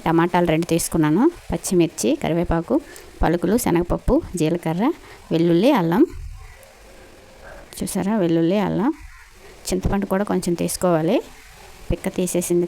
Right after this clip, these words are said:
కూడా చింతపండు తీసుకోవాలి. నెక్స్ట్ స్టవ్ వెలిగించేద్దాం, దానిపై ప్యాన్ పెట్టుకొని అందులో కొంచెం ఆయిల్ వేసుకుందాం.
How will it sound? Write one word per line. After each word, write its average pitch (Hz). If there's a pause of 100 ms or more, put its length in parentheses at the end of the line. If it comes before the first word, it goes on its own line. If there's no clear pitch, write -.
కూడా 175
చింతపండు 175
తీసుకోవాలి. 170 (720)
నెక్స్ట్ 170
స్టవ్ 196
వెలిగించేద్దాం, 196 (280)
దానిపై 190 (920)
ప్యాన్ 190
పెట్టుకొని 190 (1400)
అందులో 185
కొంచెం 190 (120)
ఆయిల్ 180
వేసుకుందాం. 175